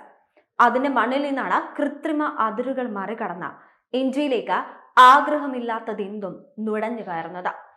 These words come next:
Whether it would be എ കെ ഫോർട്ടി സെവൻ എസ് or agenda.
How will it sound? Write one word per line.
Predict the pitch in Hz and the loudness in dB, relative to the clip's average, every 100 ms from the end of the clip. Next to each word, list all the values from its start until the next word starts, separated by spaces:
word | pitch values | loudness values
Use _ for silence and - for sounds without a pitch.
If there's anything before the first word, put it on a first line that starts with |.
| _ _ 240 | _ _ 4
Whether | 311 370 427 415 - 269 | 6 6 4 0 -4 -4
it | 277 | -4
would | 262 226 262 | -6 -6 -8
be | 262 - 233 | -10 -4 -4
എ | 269 | -2
കെ | 294 294 | -8 -6
ഫോർട്ടി | 240 233 233 | -8 -8 -8
സെവൻ | 208 202 202 180 | -8 -10 -10 -10
എസ് | 170 - _ _ | -12 -16 _ _
or | 302 302 - - 185 | -2 -2 -10 -8 -8
agenda. | 175 180 190 | -6 -6 -4